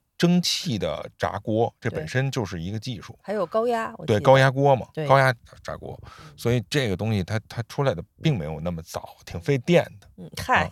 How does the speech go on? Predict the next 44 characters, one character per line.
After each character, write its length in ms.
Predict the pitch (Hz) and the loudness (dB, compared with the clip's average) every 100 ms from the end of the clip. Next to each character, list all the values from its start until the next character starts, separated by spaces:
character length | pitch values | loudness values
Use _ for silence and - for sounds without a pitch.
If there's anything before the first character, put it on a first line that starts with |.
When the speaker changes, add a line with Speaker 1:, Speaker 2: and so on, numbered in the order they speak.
| _ | _
Speaker 1:
啊， 100 | 214 - | -8 6
不 120 | 180 | 6
是， 220 | 170 320 | 6 2
你 140 | 170 151 | 2 2
看 120 | 220 | 2
那 100 | 202 | 2
个 40 | |
Speaker 2:
<laughs> 80 | 151 | 2
是 60 | 185 | 4
啊。 100 | 185 | 6
Speaker 1:
伊 40 | |
利 60 | 147 | 8
当 140 | 131 | 6
年 180 | 107 110 | 6 2
它 100 | 120 | 2
也 120 | 85 | 2
是 180 | 95 87 | 0 -4
全 220 | - 107 | -2 0
电 200 | 147 120 | 2 2
的 40 | 87 | 2
时 100 | 98 | -2
候， 60 | |
它 120 | 98 | -2
那 180 | 117 104 | -2 0
个 240 | 87 87 85 - - | -2 -4 -8 -14 -4
得 140 | 85 | -2
给 80 | 87 | 0
它 80 | 120 | 2
增 180 | 156 | 2
容， 300 | 143 104 131 120 _ - - _ 151 | 4 4 2 -2 _ -18 -18 _ -2
没 120 | 165 | 0
那 80 | 220 | 0
么 80 | 131 | 0
多 100 | 170 | 0
电， 180 | 190 98 | 0 0
它 140 | 143 - | -4 -2
商 180 | 196 | 0
业 100 | 175 | 0
上 140 | 107 90 | -2 -2
没 100 | 147 | 0
法 120 | 190 | 0
儿 140 | 208 185 | -4 -6
实 280 | 156 - | -6 -4
现。 240 | 131 190 | -4 -4